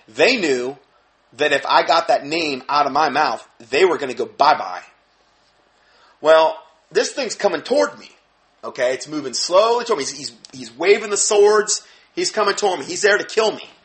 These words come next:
And I'm looking at this thing, and I'm like, and I'm trying so hard. I mean, again, it was like trying to lift a five hundred pound stone off you. And finally, just as he's getting ready to, to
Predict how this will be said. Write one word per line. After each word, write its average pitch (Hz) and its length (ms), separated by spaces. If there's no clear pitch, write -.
And 135 100
I'm 185 180
looking 226 260
at 175 120
this - 200
thing, 147 260
and 139 80
I'm 131 100
like, 135 260
and 185 160
I'm 151 140
trying 175 800
so 175 580
hard. 139 440
I 156 100
mean, 151 220
again, 160 240
it 143 80
was 131 100
like 147 160
trying 160 180
to 151 60
lift 147 140
a 127 40
five 143 260
hundred 123 160
pound 120 240
stone 165 400
off 104 240
you. 101 100
And 151 280
finally, 208 800
just - 640
as 196 120
he's 165 240
getting 185 340
ready 170 260
to, 117 240
to 113 280